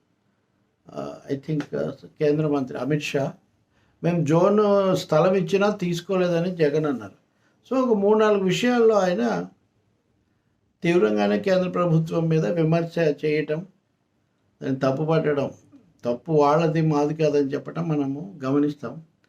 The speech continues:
మరి దీని ఆచరణ, కొనసాగింపు ఇంకేమైనా ఉంటాయా, ఎన్నికల వరకే ఇదా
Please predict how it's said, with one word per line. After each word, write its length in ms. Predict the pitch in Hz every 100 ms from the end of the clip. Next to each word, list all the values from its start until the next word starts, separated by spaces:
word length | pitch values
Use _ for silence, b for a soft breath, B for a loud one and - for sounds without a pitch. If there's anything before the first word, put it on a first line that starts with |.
| _ _ _ -
మరి 100 | 120
దీని 180 | 135 123
ఆచరణ, 640 | 98 135 139 180 180 175
కొనసాగింపు 680 | 165 151 147 165 160 160 160
ఇంకేమైనా 380 | 151 151 151
ఉంటాయా, 420 | 151 147 147 156 214 _ _ _ _ _ _ _ _ -
ఎన్నికల 360 | 139 156 160
వరకే 360 | 156 151 151 147
ఇదా 340 | 143 147 202